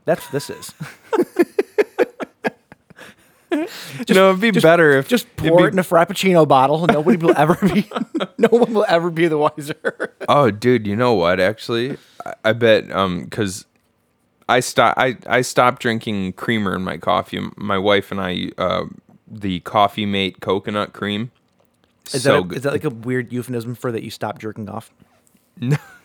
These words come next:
Speaker 2: no.
Speaker 1: I stopped putting cream in my coffee. <laughs>
Speaker 2: No, there's, <laughs> there's still plenty of that going on.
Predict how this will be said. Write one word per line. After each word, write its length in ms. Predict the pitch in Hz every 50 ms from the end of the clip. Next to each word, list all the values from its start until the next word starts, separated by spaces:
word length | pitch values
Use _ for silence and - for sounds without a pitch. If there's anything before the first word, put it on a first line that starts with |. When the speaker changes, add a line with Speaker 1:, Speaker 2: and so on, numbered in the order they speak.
| - 175 -
Speaker 2:
no. 280 | 170 170 165 135 117
Speaker 1:
I 40 | 98
stopped 340 | 90 90 - 147 131 127 _
putting 260 | - 160 139 123 117
cream 360 | - - - 143 143 139 123
in 80 | 110 101
my 140 | 101 98 95
coffee. 560 | - - 117 120 131 - - - - 165 180
<laughs> 20 | -
Speaker 2:
No, 280 | 135 135 120 113 107
there's, 240 | 104 107 110 127 - - -
<laughs> 40 | -
there's 520 | 240 165 143 165 160 - 175 156 147 143
still 320 | - - - 160 135 143
plenty 460 | 135 - - 147 151 143 156 160 165 156
of 100 | 151 139
that 220 | 135 127 120 113
going 320 | 110 110 101 95 92 90
on. 220 | 90 87 90 90